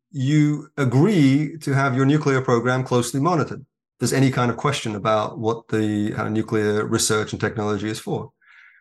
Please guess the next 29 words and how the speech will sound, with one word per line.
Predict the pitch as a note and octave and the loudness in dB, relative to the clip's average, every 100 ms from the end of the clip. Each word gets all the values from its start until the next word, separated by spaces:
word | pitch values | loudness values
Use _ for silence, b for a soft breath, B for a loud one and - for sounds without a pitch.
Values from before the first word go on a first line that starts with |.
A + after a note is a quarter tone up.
| - | -12
The | G#2 | -2
basic | C3 B2+ B2+ | 0 0 0
principles | D3+ D3 D3 B2+ | 0 0 2 0
of | A2+ | 0
the | A2 | 0
N | G2+ | 0
P | G#2+ F#2 | -4 -4
T | G#2 G#2 A#2 A#2 | -2 0 0 -2
are | A2 G#2 G#2 G#2 G#2 | -4 -4 -2 -4 -4
that | - A2 G#2+ - | -4 -2 -2 0
those | A#2 A2 | 0 0
coun-, | A2+ G2+ | -2 -2
those | A2+ - | -4 -2
five | A#2 A#2 | 0 0
countries | A#2 G#2+ G#2+ G2 | 0 -2 -2 -4
that | |
have | - A#2 B2 A#2+ | -2 0 0 0
nuclear | A2 G#2 G2+ G2+ | -2 -2 -4 -4
weapons | G#2 - G#2+ | -4 -4 -6
when | A2 A1 A1 | -6 -6 -6
the | - - - - | -6 -8 -10 -6
treaty | A2+ G2 | -4 -4
was | G#2 | -6
first | - A2+ - | -6 -8 -4
created, | A2+ C#3+ F3 - | -2 0 -2 -6
uh, | D#3 - | -16 -12
France, | - A2+ G#2+ - - - - - _ _ | -4 -2 -2 -4 -8 -10 -14 -18 _ _
Great | A#2+ A2+ | -2 -2
Britain, | B2+ A#2+ G#2+ G#2+ | -4 -4 -6 -10